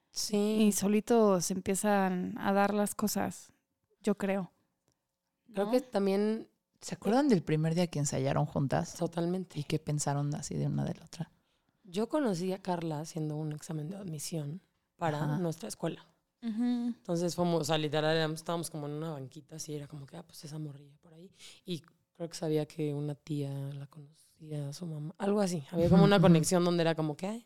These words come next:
Speaker 1: mi mamá dijo, ella es amiga de, y yo, ajá, no sé. Y entonces ya, y como que ya me acuerdo que fue como que, ay, está haciendo la, el examen de admisión también. Y luego ya entramos a la escuela,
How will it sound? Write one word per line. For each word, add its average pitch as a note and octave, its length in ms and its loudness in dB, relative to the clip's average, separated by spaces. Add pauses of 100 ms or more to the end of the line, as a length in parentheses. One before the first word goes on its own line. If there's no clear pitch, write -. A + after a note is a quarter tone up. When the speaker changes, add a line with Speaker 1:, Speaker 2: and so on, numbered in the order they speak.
Speaker 1:
mi E3 80 -4
mamá D3+ 220 0
dijo, - 140 -12 (440)
ella A3+ 500 2
es G#3 140 -2
amiga G3+ 580 0
de, F3 100 -2
y D#3+ 100 0
yo, D3+ 100 0
ajá, D3+ 220 -10 (140)
no E3 120 -14
sé. - 160 -8 (840)
Y F#3 120 0
entonces D#3+ 540 -2
ya, D#3 140 -4 (460)
y E3+ 80 -10
como E3 240 -2
que E3+ 140 -2
ya G#3+ 160 4
me G3 80 2
acuerdo E3+ 260 0
que D#3+ 100 -2
fue D#3 140 -10
como D#3 160 -6
que, A#3 120 -10
ay, B3 160 -2
está A3+ 160 -6
haciendo F#3 260 -4
la, D3+ 80 -4
el D3+ 340 -16
examen D#3+ 320 -10
de D3 60 -8
admisión C#3 320 -10
también. D3 200 -18 (540)
Y E3 80 -4
luego E3 220 4
ya F#3 380 0
entramos E3 300 -10
a E3 60 -4
la D#3+ 40 -4
escuela, E3+ 560 0